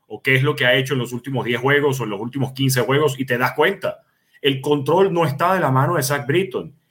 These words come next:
E incluso si después le dice a Aaron Boone, "No me pongas como lanzador, eh, para cerrar los juegos, porque no estoy en mi momento", habla también de una pérdida de confianza que es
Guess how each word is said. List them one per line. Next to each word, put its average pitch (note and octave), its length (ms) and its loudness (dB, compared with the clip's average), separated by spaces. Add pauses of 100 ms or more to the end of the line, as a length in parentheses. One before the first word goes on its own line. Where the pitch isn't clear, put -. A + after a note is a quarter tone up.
(160)
E C#3+ 120 0
incluso C#3+ 420 0
si C3 160 0
después D#3+ 460 4
le G3+ 120 6
dice F3+ 360 2
a C#3 240 4
Aaron D3+ 240 2
Boone, C3+ 280 2 (220)
"No D3 220 4
me F3 140 4
pongas E3 420 2
como C3+ 600 0
lanzador, B2 840 2 (240)
eh, A2+ 300 0
para A#2 200 2
cerrar C3 480 0
los A#2+ 120 -4
juegos, A2 500 -2 (440)
porque C3 300 4
no D#3 240 4
estoy D3+ 380 2
en B2 80 0
mi C#3+ 100 0
momento", A2 560 -2 (300)
habla D3 320 4
también D3 300 4
de E3 40 -2
una D#3 180 2
pérdida D#3 300 2
de C#3 100 4
confianza C3+ 680 0
que B2 180 4
es C#3 260 0